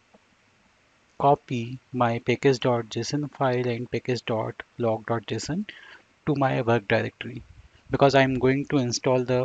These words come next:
all the packages before moving other files. So let's copy package dot json file,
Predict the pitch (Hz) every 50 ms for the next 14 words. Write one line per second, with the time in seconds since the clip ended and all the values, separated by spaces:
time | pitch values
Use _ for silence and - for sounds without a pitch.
0 | 151 - - 127 127 131 127 120 131 - - 117 - 127 117 - 170 180 - 120
1 | 117 - 110 123 127 123 123 123 120 127 123 117 113 120 120 117 117 - 120 113
2 | _ _ _ - - 117 113 - 117 113 - - 110 101 107 120 110 - - -
3 | - - _ _ _ _ _ _ - - - - _ _ _ _ - - - -
4 | 107 110 113 113 113 120 131 - - - - _ - 123 123 117 - - 127 123
5 | 123 - - 120 117 - - 127 113 - - 123 113 113 113 117 - - - -
6 | - - - - _ _ _ _ _ _ _ _ _ - _ - - 117 110 -
7 | - 131 131 117 - 135 131 127 131 143 165